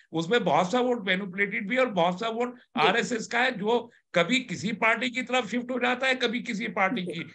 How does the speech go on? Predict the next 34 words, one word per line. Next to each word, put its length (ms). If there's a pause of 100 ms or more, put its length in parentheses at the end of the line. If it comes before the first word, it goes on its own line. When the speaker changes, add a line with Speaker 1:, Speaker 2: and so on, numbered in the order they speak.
(120)
Speaker 1:
तो 100
स्विंगिंग 500
Speaker 2:
जी। 60
Speaker 1:
vote 260
है 80
आरएसएस 580
के 60
हाथ 320 (120)
में, 220
Speaker 2:
जी। 120
Speaker 1:
वो 120
बीजेपी 480
का 120
vote 280
नहीं 200
है। 260 (140)
तो 100
इस 300
तरह 160
हमको, 680
जब 260
हम 180
statistics 720
को 120
देखते 400
हैं, 400 (220)
तो 80
वो 120
Speaker 2:
जी। 60
Speaker 1:
स्टैटिस्टिक्स 640
खुद 200
ब-, 560
बोलते 380
हैं, 140